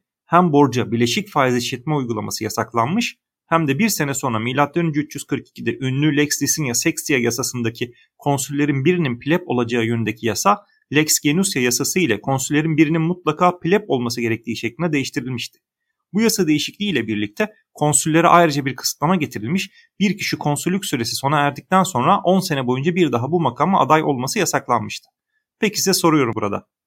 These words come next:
Bu on sene kuralı acaba patricilerin üst üste konsüllük yapabilecek bir plebten korkmaları nedeniyle mi, yoksa tüm Roma'nın üst üste yıllarca konsül olacak birinin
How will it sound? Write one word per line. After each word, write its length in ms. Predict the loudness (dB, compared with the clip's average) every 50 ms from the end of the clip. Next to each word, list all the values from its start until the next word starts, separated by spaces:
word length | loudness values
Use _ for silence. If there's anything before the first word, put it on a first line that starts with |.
| _ _ _ _ _ 0
Bu 140 | 2 4
on 140 | 6 6 8
sene 260 | 8 6 6 4 2
kuralı 280 | 0 0 0 2 2 2
acaba 340 | 2 2 2 2 0 2 4
patricilerin 680 | 4 4 4 2 -2 -2 -2 0 0 0 0 0 -2
üst 200 | -4 -4 -2 -2
üste 200 | -4 -2 -2 -4
konsüllük 540 | -2 -2 -2 -2 -2 -4 -4 -4 -4 -2 -2
yapabilecek 580 | -4 -2 -2 -2 0 0 0 0 -2 -2 -2 -4
bir 160 | -4 -4 -4
plebten 420 | -4 -4 -4 -2 -2 -2 -2 -2
korkmaları 600 | -2 -2 -2 -2 -2 -6 -6 -4 -2 -2 0 0 0
nedeniyle 420 | -2 -2 -2 -4 -2 -2 -2 -2
mi, 160 | -4 -4 -6 -10 _ _ _ _ _ _
yoksa 440 | 2 4 4 2 0 -2 -4 -4 -2
tüm 200 | -2 0 2 2
Roma'nın 380 | 2 2 2 0 -2 -2 -2 -4
üst 240 | -4 -6 -4 -4
üste 200 | -4 -4 -2 -2
yıllarca 460 | -2 -2 0 2 2 2 2 0 -2 -4
konsül 300 | -4 -4 -4 -4 -2 -2
olacak 420 | 0 0 0 -2 -4 -6 -4 -4
birinin 240 | -2 0 0 -2